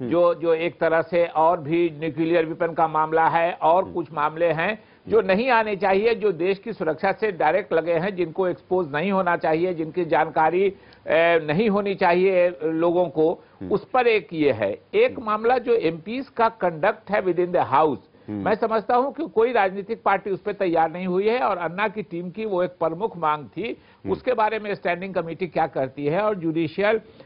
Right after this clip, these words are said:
Speaker 2: अकाउंटेबिलिटी, जुडिश-, अ, अकाउंटेबिलिटी जो बिल बनने की बात है, तो
Speaker 1: हम्म।
Speaker 2: उसमें,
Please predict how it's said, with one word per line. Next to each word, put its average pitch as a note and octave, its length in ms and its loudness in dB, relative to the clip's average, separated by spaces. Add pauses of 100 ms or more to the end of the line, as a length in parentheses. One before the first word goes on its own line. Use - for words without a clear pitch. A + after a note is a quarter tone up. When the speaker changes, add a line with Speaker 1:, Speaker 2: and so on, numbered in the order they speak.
(180)
Speaker 2:
अकाउंटेबिलिटी, F3+ 840 0
जुडिश-, E3 480 -2
अ, E3+ 300 2 (140)
अकाउंटेबिलिटी F3 720 -2
जो G3 120 -2
बिल E3 220 0
बनने F3+ 300 -2
की D#3+ 120 -8
बात C3 320 0
है, F#2+ 160 -8 (360)
तो A#3 180 2
Speaker 1:
हम्म। A3+ 100 -4
Speaker 2:
उसमें, A#3 480 -2